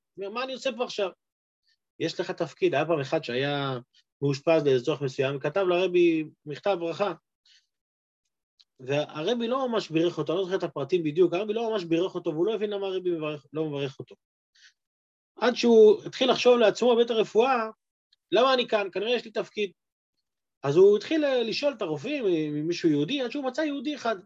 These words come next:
ואמר לו, "בוא תניח תפילין." עכשיו הוא מאושפז, אבל הניח לו תפילין, ככה יום אחרי יום הניח לו תפילין, עד שתוך זמן קצר הוא יצא ממה שהוא היה, והחלים לגמרי. ואז בהזדמנות הוא כתב לרבי, והרבי ענה לו, שהיה לו תפקיד מסוים שם,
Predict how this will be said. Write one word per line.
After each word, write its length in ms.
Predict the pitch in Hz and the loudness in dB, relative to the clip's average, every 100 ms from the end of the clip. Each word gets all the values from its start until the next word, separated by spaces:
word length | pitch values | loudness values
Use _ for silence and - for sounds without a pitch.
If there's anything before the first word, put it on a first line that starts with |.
| - | -8
ואמר 300 | 196 226 277 | -6 -4 -6
לו, 80 | |
"בוא 80 | 262 | -6
תניח 280 | 277 285 269 | -6 -6 -8
תפילין." 260 | - 262 240 | -6 -2 0
עכשיו 160 | 214 | 0
הוא 140 | 220 233 | 0 0
מאושפז, 500 | 233 - 269 262 196 | 0 -2 -2 -2 -2
אבל 140 | 208 | -2
הניח 280 | 220 254 - | -2 -4 -4
לו 80 | 220 | -6
תפילין, 420 | - 233 294 247 _ _ _ _ _ _ _ _ _ _ _ _ | -4 -6 -6 -10 _ _ _ _ _ _ _ _ _ _ _ _
ככה 240 | 170 170 | -2 2
יום 140 | 202 208 | 4 2
אחרי 240 | 165 190 | 2 4
יום 160 | 202 196 | 4 4
הניח 240 | 196 170 | 2 0
לו 60 | 180 | -4
תפילין, 320 | - 208 240 | -2 -2 0
עד 120 | 214 | 0
שתוך 540 | 214 208 196 _ 185 - | 0 -2 -4 _ -10 -8
זמן 220 | 170 196 214 | -6 -4 -4
קצר 240 | 175 - | -6 -2
הוא 300 | 226 196 190 | 0 2 2
יצא 340 | 160 151 - 220 | 0 -2 -2 -2
ממה 220 | 196 196 | -2 -4
שהוא 220 | - 170 | -4 -2
היה, 220 | 170 214 240 _ _ _ | -2 -4 -8 _ _ _
והחלים 360 | 151 185 220 233 | -6 -6 -2 -2
לגמרי. 400 | 214 202 196 170 147 _ _ _ _ _ _ _ _ _ _ _ | 0 2 2 -2 -6 _ _ _ _ _ _ _ _ _ _ _
ואז 460 | 123 175 220 180 156 151 | -4 -2 -2 -4 -6 -6
בהזדמנות 360 | 151 151 202 | -4 -2 -2
הוא 80 | 165 | -4
כתב 200 | 131 131 | -4 -4
לרבי, 360 | 123 175 254 208 | -2 0 0 0
והרבי 280 | 135 147 147 | -2 -2 -2
ענה 200 | 165 269 | -2 -2
לו, 220 | 233 214 _ _ _ _ _ _ _ | -2 -4 _ _ _ _ _ _ _
שהיה 580 | - 123 123 123 147 214 | -10 -4 -4 -4 -2 0
לו 80 | 262 | 0
תפקיד 460 | 233 - - 269 | -2 -6 -10 -6
מסוים 460 | 240 226 220 214 202 | -6 -2 4 4 4
שם, 260 | - 185 | 0 -2